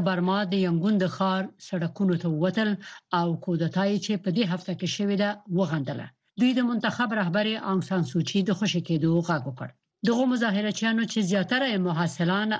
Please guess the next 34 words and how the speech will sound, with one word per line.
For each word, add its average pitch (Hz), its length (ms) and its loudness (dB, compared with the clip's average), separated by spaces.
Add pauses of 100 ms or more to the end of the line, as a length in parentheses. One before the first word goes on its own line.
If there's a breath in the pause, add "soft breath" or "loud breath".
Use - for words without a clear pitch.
(140)
او 170 100 2 (160)
ښوونکي 202 540 2
دي، 220 120 2 (180)
د - 20 4 (280)
آنګ 208 100 0 (100)
سان 214 140 2 (120)
سوچي 214 360 2
د - 20 4 (100)
دیموکراسۍ 185 600 0 (100)
د - 20 0 (140)
ملي 202 280 4
لیگ 202 200 0
بیرغونه 165 540 2
رپول 170 360 0 (760 loud breath)
او - 60 2 (100)
د - 20 0 (120)
پوځ 240 260 0
په 233 120 0
ضد 233 180 2
اشارونه 196 500 2
ورکول 247 360 2 (100)
چې 262 80 2 (440 loud breath)
نظامي 180 480 2
دیکتاتور 175 500 0 (120)
ناکام 208 420 0
شو 240 140 0 (280)
او 185 160 2
دیموکراسي 160 560 0 (120)
کامیابه 190 420 2
شوه. 127 140 -6 (920)
د 180 80 2 (100)
برما 220 340 0
پوځ 220 240 0
د 175 40 -2